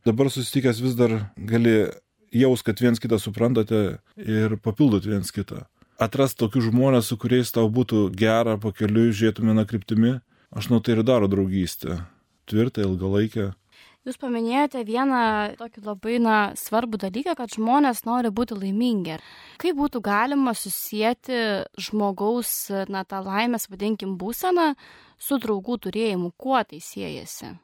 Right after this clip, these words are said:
Speaker 1: Jeigu kelt klausimą, kas yra laimė, kodėl aš esu laimingas, su laiku pradedi suprast, kad tai nematerialūs dalykai, tai, ką aš turiu. Nes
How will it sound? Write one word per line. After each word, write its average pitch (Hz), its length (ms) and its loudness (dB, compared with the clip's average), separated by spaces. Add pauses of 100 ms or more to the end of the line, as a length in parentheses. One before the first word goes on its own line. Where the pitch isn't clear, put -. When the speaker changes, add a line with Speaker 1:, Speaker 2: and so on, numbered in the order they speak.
(580)
Speaker 1:
Jeigu 139 380 4
kelt 135 340 2
klausimą, 127 480 4 (160)
kas 127 320 -2
yra 147 160 4
laimė, 101 480 2
kodėl 123 400 4
aš 113 220 0
esu - 180 -4
laimingas, 98 720 4 (400)
su - 240 2
laiku 131 240 4
pradedi 135 320 2
suprast, 127 320 2
kad 127 160 0
tai 131 160 4
nematerialūs 127 720 4
dalykai, 107 400 4 (560)
tai, 120 160 2
ką 113 240 4
aš - 240 -6
turiu. 104 380 4 (500)
Nes 117 320 4